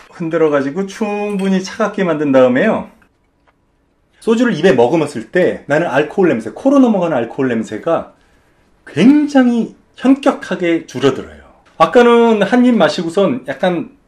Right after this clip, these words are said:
알코올 냄새가 워낙 강해가지고선 조금 역한 느낌이 있었는데, 그냥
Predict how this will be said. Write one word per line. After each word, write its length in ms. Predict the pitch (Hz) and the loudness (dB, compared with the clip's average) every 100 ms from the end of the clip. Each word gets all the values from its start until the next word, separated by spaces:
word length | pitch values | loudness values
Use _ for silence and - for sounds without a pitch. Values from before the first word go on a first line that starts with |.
| - | -6
알코올 640 | - 220 208 202 190 190 | -2 2 4 4 4 4
냄새가 300 | 185 175 180 | 2 2 0
워낙 200 | 151 175 | 0 0
강해가지고선 720 | 147 147 151 143 143 139 160 | -2 0 0 0 -4 -6 -8
조금 240 | 170 170 | -8 -4
역한 300 | 120 107 160 | -4 -4 -6
느낌이 260 | 139 131 127 | -8 -6 -8
있었는데, 720 | 110 113 98 98 165 120 - _ _ _ _ _ _ _ _ _ | -8 -10 -10 -8 -6 -8 -12 _ _ _ _ _ _ _ _ _
그냥 400 | 208 208 104 | 0 0 0